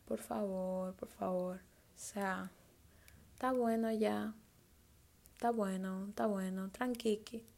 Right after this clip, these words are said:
tranquiqui. Em, cuando uno procrastina, yo siento que nos culpamos por no hacer las cosas, pero cuando tenemos la oportunidad de hacer las cosas, no las hacemos. O sea,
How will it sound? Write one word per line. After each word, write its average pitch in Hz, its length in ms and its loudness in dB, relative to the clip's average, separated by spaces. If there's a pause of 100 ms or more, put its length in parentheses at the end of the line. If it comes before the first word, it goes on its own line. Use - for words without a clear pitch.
tranquiqui. 214 520 -6 (1160)
Em, 208 840 2 (720)
cuando 233 240 0
uno 277 160 0
procrastina, 233 720 0
yo 202 100 -2
siento 220 400 -4
que 202 300 0 (960)
nos 220 300 4
culpamos 220 640 2
por 220 200 0
no 214 100 2
hacer 220 280 0
las 220 200 2
cosas, 226 680 0 (500)
pero 214 200 6
cuando 208 300 2
tenemos 208 400 0
la 233 60 4
oportunidad 220 500 2
de 214 80 2
hacer 220 220 0
las 220 140 0
cosas, 269 360 4
no 208 100 2
las 208 200 0
hacemos. 190 420 0
O 196 60 -2
sea, 185 340 0